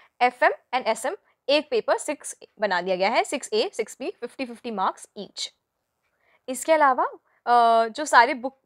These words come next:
एग्जाम्स होंगे वो क्लोज्ड बुक होंगे, ओपन बुक नहीं होंगे। And also जो भी सब्जेक्ट जिसमें हमारा वो है, अ, नेगेट-, अ, ऑब्जेक्टिव है, उसमें नेगेटिव मार्किंग का क्राइटेरिया भी वो ला सकते हैं,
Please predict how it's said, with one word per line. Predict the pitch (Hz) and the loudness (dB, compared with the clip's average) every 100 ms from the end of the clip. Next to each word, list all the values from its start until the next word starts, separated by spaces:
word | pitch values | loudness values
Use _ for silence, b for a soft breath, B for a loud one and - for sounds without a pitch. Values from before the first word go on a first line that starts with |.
| 247 | -10
एग्जाम्स | 240 220 214 254 | -6 -2 -2 -2
होंगे | 277 381 | -6 -2
वो | 480 | -2
क्लोज्ड | - 269 233 233 | -2 0 0 0
बुक | 254 269 | -6 -4
होंगे, | 285 359 | -4 -4
ओपन | - - 247 | -6 -6 -6
बुक | 240 254 | -8 -10
नहीं | 220 208 214 | -10 -8 -8
होंगे। | 196 190 349 B B - | -8 -8 -10 B B 0
And | 294 - | 0 4
also | 240 240 - 302 B B B | 2 2 -2 -4 B B B
जो | 240 269 | -2 0
भी | 339 | 2
सब्जेक्ट | 339 262 208 240 | 4 2 2 -4
जिसमें | 269 277 285 | -6 -4 -4
हमारा | 285 233 226 | -4 -6 -4
वो | 240 | -4
है, | 233 240 - B - | -4 -8 -12 B -8
अ, | 214 208 | -4 -4
नेगेट-, | 208 214 226 - | -4 -4 -6 -4
अ, | |
ऑब्जेक्टिव | 214 190 - 220 220 220 320 262 | -2 -2 -4 -4 -4 -4 -6 -6
है, | 247 b b b | -10 b b b
उसमें | 302 339 320 | -10 -6 -4
नेगेटिव | 214 226 285 | -4 -6 -6
मार्किंग | 240 214 233 | -4 -6 -2
का | 247 | -2
क्राइटेरिया | 247 202 196 196 | -2 -4 -4 -6
भी | 185 294 | -6 -8
वो | 277 | -6
ला | 330 233 254 | -8 -6 -8
सकते | - - - | -8 -10 -10
हैं, | 208 | -10